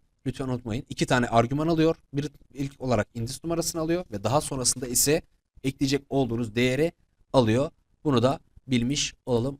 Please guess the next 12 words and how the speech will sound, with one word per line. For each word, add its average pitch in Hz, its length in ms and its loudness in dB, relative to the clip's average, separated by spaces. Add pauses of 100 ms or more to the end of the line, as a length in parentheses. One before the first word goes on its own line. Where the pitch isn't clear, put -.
(100)
arkadaşlar. 120 540 -2 (160)
Append 202 260 -2
ise 233 300 0 (140)
listenin 156 300 0
sonuna 117 400 -4
ekliyor. - 280 -14 (300)
Listenin 143 320 -4
sonuna 117 300 -6
ekliyor. 98 220 -8
Her 147 140 2
zaman 104 240 -4
listenin 123 340 -4